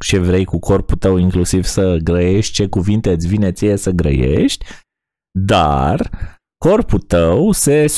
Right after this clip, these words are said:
proprietatea asupra corpului tău se subordonează proprietății și regulilor jocului impuse de proprietarul locului în care te afli. Dacă ești în sta-, dacă ești în stare de natură, dacă ești undeva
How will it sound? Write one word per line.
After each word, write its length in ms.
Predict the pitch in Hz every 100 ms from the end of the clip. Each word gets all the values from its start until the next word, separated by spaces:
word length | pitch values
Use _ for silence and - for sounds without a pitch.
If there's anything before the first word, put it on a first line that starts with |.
| -
proprietatea 960 | 120 113 120 113 107 170 214 170 120
asupra 400 | 110 - - 107
corpului 460 | - 113 - 92 87
tău 240 | - 135
se 180 | 170 165
subordonează 1200 | 156 151 127 117 98 92 85 87 90 101 139 202
proprietății 1080 | 196 - 135 139 - 107 92 104 95 - -
și 220 | - 95
regulilor 840 | 87 143 175 120 101 85 78 78 78 -
jocului 680 | 80 90 117 110 85 104 160
impuse 420 | 104 113 135 139
de 140 | 120 147
proprietarul 1000 | 139 123 - 95 87 98 104 127 170 117
locului 420 | 101 - 170 165
în 80 | 160
care 240 | 160 151
te 100 | 151
afli. 360 | 101 78 - - - - _ _ _ _
Dacă 320 | 113 113 -
ești 300 | 110 101 -
în 80 | 95
sta-, 340 | 92 107 101
dacă 260 | 95 113 123
ești 240 | 113 - 104
în 80 |
stare 320 | 98 104 101 95
de 140 | 95
natură, 440 | 90 85 - 98
dacă 240 | 113 92 110
ești 180 | 101 104
undeva 680 | 95 85 101 117 98 78